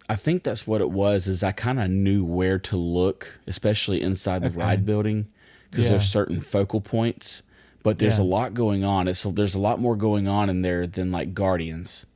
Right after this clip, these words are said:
Speaker 2: Yeah.
Speaker 1: And Guardians, to me, I mean, Guardians is fantastic, but Guardians has, like, very,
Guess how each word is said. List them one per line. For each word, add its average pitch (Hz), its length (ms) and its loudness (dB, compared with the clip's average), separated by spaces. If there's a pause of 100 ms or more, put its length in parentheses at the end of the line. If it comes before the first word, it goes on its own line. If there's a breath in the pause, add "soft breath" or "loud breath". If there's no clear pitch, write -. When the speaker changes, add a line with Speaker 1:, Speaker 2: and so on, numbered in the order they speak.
(460)
Speaker 2:
Yeah. 123 220 -4
Speaker 1:
And 101 160 2
Guardians, 113 420 2
to 101 100 -4
me, 104 160 2
I 101 40 0
mean, 98 140 0
Guardians 104 340 2
is 82 80 -10
fantastic, 95 580 -2
but 87 140 -4
Guardians 101 440 0
has, 95 240 -2
like, 90 360 -4 (400 loud breath)
very, 104 680 0